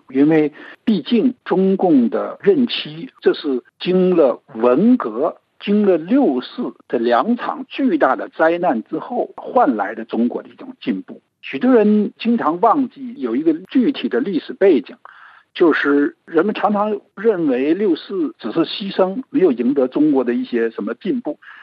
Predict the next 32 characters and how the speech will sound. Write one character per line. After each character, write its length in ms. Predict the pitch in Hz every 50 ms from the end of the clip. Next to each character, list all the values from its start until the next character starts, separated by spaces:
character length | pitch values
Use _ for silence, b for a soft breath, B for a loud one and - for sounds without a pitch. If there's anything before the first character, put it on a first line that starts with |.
| B B B -
其 240 | - - 233 247 202
实 240 | - - 170 190
邓 220 | - - 226 190 143
小 180 | - 117 110
平 180 | - - 120 143
最 160 | 151 - 180
后 280 | 151 165 170 143 113 - _ _ -
彻 220 | - - 226 202 151
底 120 | - 202
的 120 | 190 - -
退 200 | - - 156 127
下 120 | 110 104
来， 280 | 104 107 113 117 123 - B B B B B _ _
他 120 | - 156
宣 300 | 143 - - 160 160 165
布 320 | 160 175 160 147 120 - - -
彻 240 | - - 220 185 139
底 160 | 104 92 -
的 120 | - 117 -
辞 280 | - - - - 139
职， 320 | 143 - - 101 107 139 - b b b _ _ -
交 200 | 156 143 151 151
出 140 | - 156
去， 260 | 147 - - 170 135 - _ _ _ _ _
这 100 | - 170 143
是 120 | - 160
跟 240 | - - 156 165 175
六 220 | 220 247 202 143 131
四 220 | - - 180 147
的 160 | 123 120 101
屠 260 | - - - 110 120
杀 360 | 123 - 135 135 143 156 -